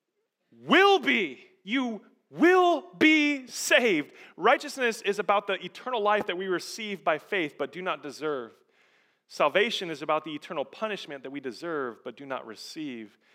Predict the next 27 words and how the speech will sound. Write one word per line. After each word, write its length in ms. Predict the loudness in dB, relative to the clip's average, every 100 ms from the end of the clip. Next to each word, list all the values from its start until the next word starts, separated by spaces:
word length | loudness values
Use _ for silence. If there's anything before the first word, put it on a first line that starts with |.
| _ -20
And 80 | -10
so 140 | -4
by 200 | 0 -2
faith 500 | -4 -8 -2 -2 -4
in 160 | -12 -16
Jesus, 400 | -14 -14 -16 -18
we 300 | -18 -18 -8
are 180 | -6 -4
both 360 | -2 -2 -4
made 260 | -8 -8 -10 -14
righteous 800 | -12 -4 -4 -4 -14 -16 -18 -20 _ _ _ _
and 560 | -14 -10 -10 -10 -12 -18 _ _ _ _
saved. 800 | -20 -16 -6 -6 -6 -12 -18 _
Now, 60 | -10
you 160 | -4
guys 160 | -2 -4
tell 180 | -6 -8
me, 120 | -8
is 120 | -4
that 160 | -2 0
a 60 |
joyous 480 | -4 -4 -2 -2 -6
truth 400 | -12 -10 -10 -10
or 100 | -16
what? 380 | -18 -18 -20 -20 _ _ _ _ _ _ _ _ _ _ _ _ _ _ _ _ _ _ _ _ _ _ _ _
So 160 | -16 -12
Jesus 680 | -8 -6 -6 -8 -10 -16